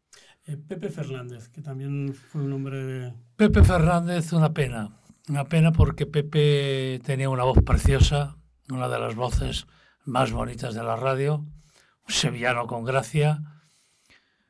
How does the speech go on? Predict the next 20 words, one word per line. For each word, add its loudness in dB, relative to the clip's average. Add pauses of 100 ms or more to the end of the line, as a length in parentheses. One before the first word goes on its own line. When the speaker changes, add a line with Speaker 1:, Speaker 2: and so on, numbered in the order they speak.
(200)
Speaker 2:
muy, 6 (600)
muy 0
imbricado 2
en 2
el 4
mundo 0
de 2
la 2
música, -2
pero 0
en 0
el 0
mundo 0
de 2
la 0
industria. -2
A 0
él -4
le -6
gustaba -2